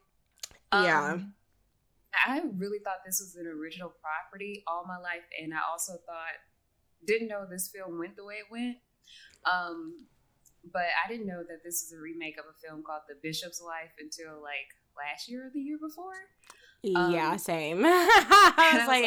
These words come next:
Speaker 1: Excuse
Speaker 2: "Wait,
Speaker 1: me?"
Speaker 2: <laughs> what? Like, this isn't original. Um, so The Bishop's Wife is from nineteen, um, forty-seven, and it stars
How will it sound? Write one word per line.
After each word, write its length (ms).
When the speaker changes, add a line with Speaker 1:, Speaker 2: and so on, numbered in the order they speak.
Speaker 1:
Excuse 300
Speaker 2:
"Wait, 60
Speaker 1:
me?" 440
Speaker 2:
<laughs> 200
what? 180
Like, 520
this 260
isn't 320
original. 680
Um, 340
so 160
The 160
Bishop's 420
Wife 340
is 140
from 380
nineteen, 640
um, 240
forty-seven, 580
and 80
it 100
stars 420